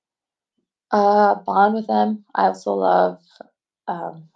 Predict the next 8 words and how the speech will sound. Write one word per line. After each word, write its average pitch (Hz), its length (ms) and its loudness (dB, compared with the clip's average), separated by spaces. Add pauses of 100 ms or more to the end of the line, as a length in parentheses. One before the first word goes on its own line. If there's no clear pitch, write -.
music. 185 440 2 (1300)
Just - 260 -20
be 233 140 6
around 214 400 0
Portland, 226 600 -4
take 208 260 -8
my 220 120 -2
bike. 220 520 -2